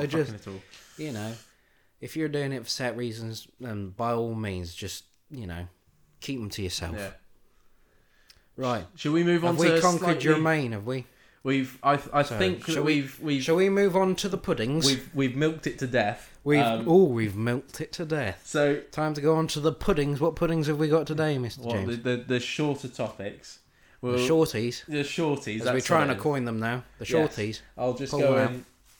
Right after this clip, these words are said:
Speaker 1: I'll go and pick one out for you.
Speaker 2: Go on, mate.
Speaker 1: Here we go. There's one.
Speaker 2: Uh, second basket for now.
Speaker 1: Oh, yeah, there we go.
Speaker 2: Right.
Speaker 1: Oh, it's,
Speaker 2: What we
Speaker 1: it's a
Speaker 2: got?
Speaker 1: topical one for you.
Speaker 2: Oh, is it?
Speaker 1: Yeah. It's, uh, it's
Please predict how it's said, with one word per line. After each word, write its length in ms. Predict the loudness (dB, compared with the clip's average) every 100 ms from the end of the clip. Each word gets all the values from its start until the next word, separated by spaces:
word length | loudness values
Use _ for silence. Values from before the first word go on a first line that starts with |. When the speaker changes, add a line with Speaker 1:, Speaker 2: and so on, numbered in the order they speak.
| _
Speaker 1:
I'll 140 | -4 0
go 180 | 0 0
and 140 | -2
pick 260 | -6 -8 -6
one 140 | -4
out 180 | -2 -4
for 380 | -8 -6 -2 0
you. 180 | 0 -2 -12 -20 -20 -20 -20 -20 -10
Speaker 2:
Go 80 | -4
on, 160 | -2 0
mate. 180 | -2 -4 -12
Speaker 1:
Here 140 | -6 -6
we 80 |
go. 240 | -2 -2 -4 -8 _ -4
There's 240 | -2 0
one. 300 | 0 -2 -2 -6 _
Speaker 2:
Uh, 140 | -12 -12 -12 -10
second 380 | -4 -4 -4 -4
basket 400 | -2 -4 -6 -10
for 80 | -8
now. 140 | -6 -6
Speaker 1:
Oh, 180 | -8 -8
yeah, 180 | -4 -4 -2
there 180 | -4 -2
we 60 |
go. 240 | -4 -4 -6 -10 _ _
Speaker 2:
Right. 280 | -2 0 0
Speaker 1:
Oh, 60 | -4 _ -6
it's, 180 | -4 0
Speaker 2:
What 60 |
we 40 | 0
Speaker 1:
it's 80 | 2
a 40 |
Speaker 2:
got? 80 | 2
Speaker 1:
topical 440 | 2 0 -2 0
one 180 | 0 -2
for 120 | -6 -6
you. 200 | -6 -6 _ _ _ _ _ -10
Speaker 2:
Oh, 120 | -4
is 80 | 2
it? 180 | 0 0 _
Speaker 1:
Yeah. 320 | -6 -2 -2 -4 -16 _ _
It's, 480 | -6 -6 -6 -10 -2
uh, 300 | 2 2 0 -6 _ _ -20 -20 -20 _ _ -8
it's 300 | -8 -8